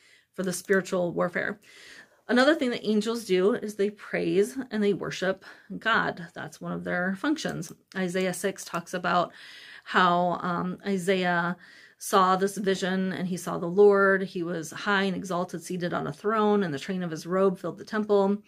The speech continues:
And how above him were seraphim, each with six wings. With two wings they covered their faces, with two they covered their feet, and with two they were flying. And they were calling to one another, "Holy, holy, holy is the Lord Almighty.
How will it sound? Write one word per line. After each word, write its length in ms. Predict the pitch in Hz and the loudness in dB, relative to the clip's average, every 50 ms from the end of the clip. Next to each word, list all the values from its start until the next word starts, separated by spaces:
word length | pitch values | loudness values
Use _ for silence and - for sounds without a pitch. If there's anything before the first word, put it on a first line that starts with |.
| - - - - - - - _ - | -20 -20 -20 -20 -20 -20 -16 _ -4
And 160 | 202 190 190 | -2 -2 0
how 260 | 175 202 190 185 185 | 0 0 2 2 2
above 440 | - - 180 170 190 208 220 226 233 | 2 0 0 2 4 4 4 4 2
him 280 | 202 214 196 180 180 175 | 0 -2 -2 0 -2 -2
were 140 | 165 160 156 | -4 -6 -8
seraphim, 800 | - - 208 208 220 233 233 - 233 220 214 208 220 220 - - | -6 -2 0 0 2 0 0 -2 -2 0 0 0 0 -2 -6 -8
each 300 | 190 190 190 190 - - | -6 -8 -6 -8 -10 -10
with 120 | 175 170 | -10 -10
six 380 | 170 - - 233 240 - - - | -10 -8 -8 -8 -8 -8 -8 -8
wings. 420 | 196 190 190 190 190 185 180 - - - | -6 -4 -2 0 -2 -2 -4 -6 -12 -12
With 260 | - 170 180 - - | -8 -8 -8 -8 -10
two 200 | - - 233 214 | -10 -8 -2 0
wings 260 | 214 214 208 214 208 | 2 2 2 2 0
they 120 | 196 165 | -2 -6
covered 260 | 156 - 175 170 175 160 | -6 -6 -8 -8 -6 -6
their 100 | - - | -6 -6
faces, 540 | - - 202 208 208 208 - 196 202 - | -2 0 0 0 0 0 -4 -8 -8 -8
with 220 | 170 165 175 175 - | -8 -10 -10 -10 -10
two 200 | - - 233 220 | -14 -12 -2 2
they 100 | 214 202 | 2 2
covered 300 | 208 - 185 165 180 - | 2 0 -8 -8 -8 -8
their 140 | 156 156 180 | -8 -8 -8
feet, 400 | - - 262 254 254 - - _ _ - - - - - - - _ - | -8 -6 -6 -6 -6 -6 -10 _ _ -20 -20 -20 -20 -20 -20 -16 _ -2
and 100 | 214 208 | 0 0
with 140 | 202 202 | 0 0
two 240 | 202 - - - 226 | -2 -6 -8 -4 2
they 100 | 208 214 | 4 6
were 140 | 208 208 208 | 6 6 4
flying. 540 | 208 - - 180 180 175 175 180 185 190 190 - - - - - _ - | 0 -4 -4 -2 -2 -2 -2 -2 -4 -4 -6 -6 -10 -20 -20 -20 _ -4
And 100 | 202 202 | 0 2
they 120 | 202 196 | 2 4
were 100 | 190 190 | 2 2
calling 320 | 196 - 240 254 269 269 262 | 0 0 0 2 2 2 2
to 140 | - - 202 | 0 -2 -4
one 220 | 190 185 185 185 | -2 -2 -2 0
another, 560 | 175 202 240 262 240 202 170 175 175 190 - - - - - _ _ | 2 2 4 4 4 4 2 2 2 0 -2 -8 -20 -20 -20 _ _
"Holy, 480 | _ - 226 220 226 233 247 247 254 269 | _ -2 0 2 4 4 4 4 4 0
holy, 380 | - 226 202 190 190 196 208 | -2 -2 -2 0 2 2 2
holy 680 | 226 240 - 214 190 175 175 170 170 190 214 233 233 220 - | 0 0 0 0 2 2 2 2 2 2 2 0 -2 -6 -4
is 160 | - 208 196 | -4 -2 2
the 100 | 202 214 | 4 4
Lord 340 | 202 185 175 170 175 180 180 | 4 4 2 2 2 2 2
Almighty. 760 | - - 190 196 208 214 240 277 247 180 170 156 - 185 196 | 0 -2 -2 0 2 2 2 2 2 0 0 -2 -6 -6 -8